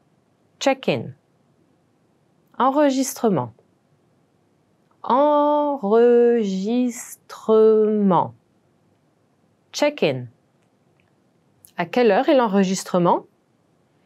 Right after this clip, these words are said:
What time is check-in? À quelle heure est l'enregistrement?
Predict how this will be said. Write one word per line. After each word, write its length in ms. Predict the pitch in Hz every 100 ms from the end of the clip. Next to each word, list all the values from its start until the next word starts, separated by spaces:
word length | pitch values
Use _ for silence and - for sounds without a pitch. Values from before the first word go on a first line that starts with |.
| _ _ _ _ _ _ _ _ _
What 200 | 185 226 226
time 260 | 180 208
is 160 | 285 294
check-in? 460 | - 190 - 220 415 - _ _ _ _ _ _ _ _ _ _ _ _ _ _ _ _ _ _ _ _
À 280 | 185 160 151 - _ _ -
quelle 540 | 262 254 220 175 -
heure 760 | 160 156 196 254 269 - - - 330 -
est 400 | 170 160 233 330 - _ _ _ _
l'enregistrement? 2500 | 185 185 190 190 202 185 - 170 175 170 165 160 151 170 180 160 - - - - 160 147 143 143 220